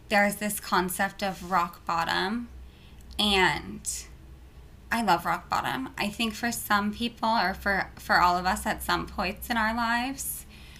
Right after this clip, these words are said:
we need to have that moment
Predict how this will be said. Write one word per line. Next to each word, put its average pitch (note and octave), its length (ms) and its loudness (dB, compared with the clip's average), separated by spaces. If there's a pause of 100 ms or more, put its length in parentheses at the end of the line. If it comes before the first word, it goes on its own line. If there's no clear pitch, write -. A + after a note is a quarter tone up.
(220)
we G3 540 -2 (240)
need G3 460 -2
to F#3+ 420 -2
have F3 420 2
that F#3 260 2
moment F#3 1120 -4